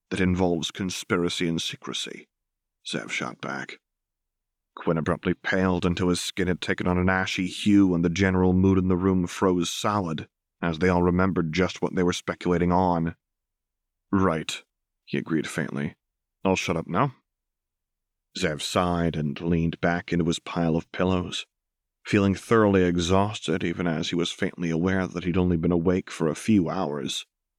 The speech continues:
His wound twinged underneath his bandages, and he grimaced as he pressed a hand to it, rubbing the back to patches a little further into the flesh and getting the distinct,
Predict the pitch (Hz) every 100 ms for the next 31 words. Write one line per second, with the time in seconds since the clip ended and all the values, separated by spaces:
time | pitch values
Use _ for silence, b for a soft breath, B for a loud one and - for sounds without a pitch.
0 | _ _ _ _ _ - 90 90 98 90
1 | - - 90 92 85 82 82 82 85 85
2 | 85 - 87 87 80 87 80 90 82 85
3 | 82 92 90 - 82 - - 87 82 85
4 | - 95 92 - - 80 - - _ _
5 | _ _ 98 87 90 85 80 92 92 98
6 | - 98 92 98 92 90 92 - 101 92
7 | 95 90 90 87 - 104 98 110 - 80
8 | 50 - - 85 80 80 80 92 - 98
9 | 190 -